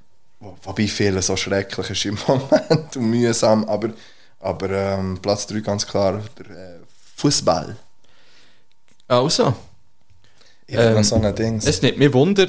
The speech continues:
Speaker 2: ob wir, ähm,
Speaker 1: Etwas gleich haben.
Speaker 2: ja, bis jetzt haben wir ja noch nichts.
Speaker 1: Ich glaub im Fall nicht.
Speaker 2: Bei mir auf Platz drei ist der Suppenteller. Weil ich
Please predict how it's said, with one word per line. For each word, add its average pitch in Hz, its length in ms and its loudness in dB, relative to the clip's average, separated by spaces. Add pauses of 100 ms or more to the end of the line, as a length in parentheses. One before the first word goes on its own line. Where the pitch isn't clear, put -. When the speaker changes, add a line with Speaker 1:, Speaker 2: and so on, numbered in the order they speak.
Speaker 2:
ob 110 180 4
wir, 131 300 2
ähm, 101 840 2 (720)
Speaker 1:
Etwas - 400 0
gleich 139 320 -2
haben. 98 160 -4
Speaker 2:
ja, 120 120 4
bis 165 180 0
jetzt - 220 -2
haben 113 180 6
wir 110 80 2
ja 113 80 2
noch 113 120 0
nichts. 185 440 -4
Speaker 1:
Ich 110 80 -6
glaub 110 160 2
im 98 80 -4
Fall 113 160 0
nicht. 120 320 -2
Speaker 2:
Bei 127 80 2
mir 185 200 6
auf - 140 -2
Platz 185 300 -2
drei 165 120 -2
ist 196 120 -2
der 135 80 2
Suppenteller. 139 840 2 (2000)
Weil 135 200 4
ich 139 120 0